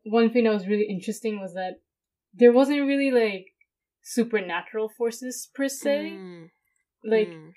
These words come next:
Speaker 1: you could say, "Oh yeah, there's ghosts," 'cause, you know,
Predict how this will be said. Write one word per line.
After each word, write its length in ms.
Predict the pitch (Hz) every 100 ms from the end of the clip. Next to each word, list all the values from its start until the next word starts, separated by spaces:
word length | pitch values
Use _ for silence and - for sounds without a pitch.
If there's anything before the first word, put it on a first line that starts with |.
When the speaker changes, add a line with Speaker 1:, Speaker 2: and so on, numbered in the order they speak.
| -
Speaker 1:
you 180 | 233
could 200 | 240 320
say, 220 | 311 277 233
"Oh 140 | 233
yeah, 160 | 233 220
there's 200 | 196 185
ghosts," 460 | 214 214 180 180 -
'cause, 200 | 180 170
you 80 | 185
know, 280 | 175 170